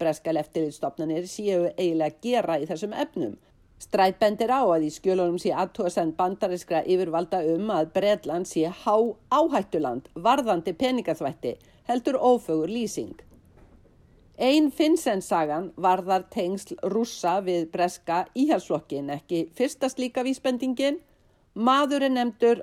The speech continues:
Vladimir Tjernukin, virðist hafa fengið milljóna greiðslur í pundum talið frá Rússa sem sætir bandarísku viðskiptabanni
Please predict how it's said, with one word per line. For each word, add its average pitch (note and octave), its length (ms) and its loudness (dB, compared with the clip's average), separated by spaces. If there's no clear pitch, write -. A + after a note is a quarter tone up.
Vladimir A#3 560 0
Tjernukin, E3+ 720 -2
virðist D#3+ 280 -6
hafa D#3+ 180 0
fengið E3+ 400 0
milljóna G3+ 560 0
greiðslur G#3 640 0
í D#3+ 200 -4
pundum F#3 400 -4
talið G#3 400 0
frá C#4 240 4
Rússa G3 520 0
sem E3+ 200 -4
sætir E3+ 440 -2
bandarísku F3+ 580 -4
viðskiptabanni D#3 720 -2